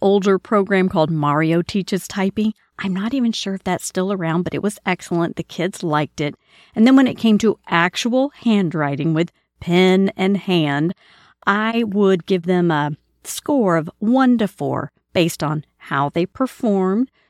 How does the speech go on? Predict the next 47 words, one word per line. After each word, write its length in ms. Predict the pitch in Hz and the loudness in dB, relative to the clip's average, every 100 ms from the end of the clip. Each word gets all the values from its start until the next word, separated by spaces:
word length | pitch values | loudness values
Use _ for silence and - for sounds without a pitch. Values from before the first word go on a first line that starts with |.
| - | -18
So 480 | - 254 226 233 - _ | -4 0 2 0 -4 _
if 380 | 311 381 - - | 0 0 -2 -2
their 200 | 240 240 | 2 2
work 380 | 214 175 185 - | 0 -2 -2 -2
looked 200 | 175 - _ | -2 -2 _
just 400 | - 320 294 - | -2 -2 -2 -6
like 380 | 185 175 165 - _ _ - | -4 -2 -4 -10 _ _ -4
the 100 | 160 | 0
little 200 | 165 131 | 0 0
book 260 | 151 - | -2 -4
that 120 | 160 | -4
I 120 | 139 143 | -4 -4
had, 460 | - 143 151 175 - _ _ _ _ | -4 -4 -4 -8 -10 _ _ _ _
and 140 | 226 | 2
it 40 | 220 | 4
was 140 | 202 | 2
perfect, 400 | - 170 - 175 | 0 -2 0 0
I'd 120 | 220 | -2
give 100 | 208 | 0
them 140 | 247 262 | 0 0
a 60 | |
four. 460 | - - 320 165 156 _ - | 0 -2 -2 -2 -6 _ -6
That 120 | - | -4
was 120 | 165 | 0
an 120 | 170 | 0
A. 280 | 151 139 143 _ _ _ - | 0 -4 -8 _ _ _ -2
If 160 | 330 | 0
it 120 | 311 | 0
was 200 | 262 247 | 0 0
their 240 | - 233 226 | 0 0 0
best, 520 | 214 214 214 - - _ | 0 0 -2 -6 -16 _
they 120 | - 262 | -2 -2
got 220 | 240 240 | -2 -4
a 60 | |
three, 560 | 233 - 151 151 151 196 - _ | -6 -8 -6 -4 -4 -6 -10 _
which 200 | - - | -6 -4
would 120 | 208 190 | -6 -6
translate 520 | 185 170 151 156 - | -2 -2 -2 -4 -6
to 140 | - | -6
a 40 | 156 | -6
B. 400 | 151 143 151 185 _ _ _ - | -4 -4 -4 -8 _ _ _ -6
If 160 | 262 - | -4 -2
they 140 | 214 | -2
really 360 | 202 208 208 202 | 0 2 2 2
were 160 | 202 | 2
not 300 | 196 196 - | 2 2 -2
trying, 560 | - 196 185 190 190 | -6 -4 -2 0 0